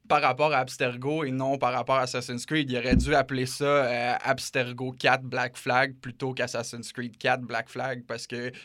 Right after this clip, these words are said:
à partir de ce moment-là, Black Flag, t'as beaucoup plus, euh, accès à ce qui se passe chez Abstergo parce qu'aussi t'as le Assassin's Creed Rogue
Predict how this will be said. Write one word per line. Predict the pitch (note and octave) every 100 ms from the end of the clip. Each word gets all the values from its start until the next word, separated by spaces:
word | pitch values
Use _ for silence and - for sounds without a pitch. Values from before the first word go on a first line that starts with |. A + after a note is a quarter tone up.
| - _ _ -
à | C3+
partir | C3+ E3 F3+
de | D#3+
ce | D3+
moment-là, | C3+ C3 B2+ B2 C3 C3+ D#3+
Black | D3 B2 B2+ B2+
Flag, | - A#2 B2+ D3+ D3+ - _ _ _ _ _
t'as | - C#3+ C#3
beaucoup | C3 D3+ D#3+
plus, | D#3+ D3+ D3 D3+ D#3+ - - - _
euh, | A#2 A#2+ A#2+
accès | A#2 B2 - D3+ D3
à | C3
ce | -
qui | -
se | -
passe | C#3 C3+ D3
chez | C#3+
Abstergo | A#2+ - - A#2+ A#2+ C#3 D3+
parce | A#2 -
qu'aussi | B2 - -
t'as | C3+ B2+
le | A#2 A2+ A2
Assassin's | A2+ B2+ B2+ B2 B2
Creed | - C3 C3 B2
Rogue | A#2 B2 B2+ C3+